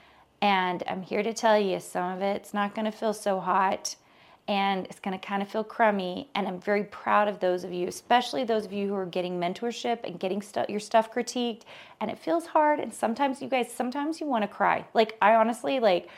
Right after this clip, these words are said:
after the third correction, I was like, "I just wanna <laughs> cry." I'm not doing this correct at all. And I just wanna cry. And it's okay to feel that way because it's, like, you're gonna feel that way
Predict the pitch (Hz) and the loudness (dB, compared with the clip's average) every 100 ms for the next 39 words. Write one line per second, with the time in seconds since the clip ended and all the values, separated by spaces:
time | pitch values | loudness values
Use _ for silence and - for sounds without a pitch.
0 | - - - 262 269 233 226 220 214 220 | -20 0 10 10 10 4 4 4 4 4
1 | - 220 185 185 233 233 202 196 190 - | 0 4 6 4 0 -2 -2 -2 -2 -4
2 | _ - 339 480 494 - 339 311 - - | _ 0 0 0 -2 2 2 2 -4 -2
3 | 240 370 - - - - 349 - - - | 6 8 8 4 2 2 0 2 -4 -4
4 | - - - _ _ - 523 427 - 494 | -12 -20 -20 _ _ 4 6 8 10 10
5 | 466 - 466 - - 349 392 349 330 302 | 10 6 4 4 0 4 6 6 4 0
6 | - 311 277 233 208 - - - 427 - | 0 6 10 10 10 4 0 6 6 8
7 | - 294 277 185 - - - - 349 330 | 10 12 12 12 8 -8 -4 4 6 4
8 | - 349 339 339 277 - 285 247 190 - | 6 6 6 2 -2 2 8 8 8 0
9 | - - - - - 277 269 247 220 - | -14 -20 -20 -10 8 10 10 8 0 -10
10 | _ _ _ 302 311 381 381 415 381 185 | _ _ _ 2 6 6 10 8 8 2
11 | - - - 381 359 254 196 180 - 220 | -2 0 4 6 10 8 8 2 -2 0
12 | 262 269 320 - _ _ - 247 220 240 | 2 2 -2 -8 _ _ 2 2 2 0
13 | 294 302 311 - 349 165 - - - 233 | 2 0 0 2 4 4 4 -2 -4 -8